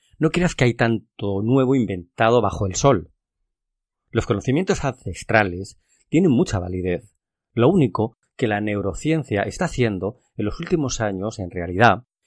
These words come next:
es que muchas de estas técnicas se están revalidando, no solo su credibilidad, sino también su efectividad. A veces me han tildado de decir lo de siempre,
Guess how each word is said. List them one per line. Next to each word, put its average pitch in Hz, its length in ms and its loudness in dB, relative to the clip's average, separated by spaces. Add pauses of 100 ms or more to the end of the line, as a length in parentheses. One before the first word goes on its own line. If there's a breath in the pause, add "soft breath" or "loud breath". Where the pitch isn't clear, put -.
(140)
es 135 140 -4
que 117 140 0
muchas 135 460 0
de 98 220 -4
estas 160 280 -4
técnicas 110 680 -2 (260)
se - 160 -12
están 165 260 -4
revalidando, 110 800 2 (640)
no 175 320 2
solo 185 300 4
su 107 540 2 (220)
credibilidad, 110 580 0
sino 117 260 -4
también 160 240 -2
su 110 200 6
efectividad. 92 760 -2 (720)
A 107 80 -2
veces 160 260 -2
me 175 80 -2
han 151 100 -4
tildado 110 460 2
de 101 140 -2
decir 120 420 -2
lo 98 140 -2
de 87 100 -8
siempre, 110 640 -2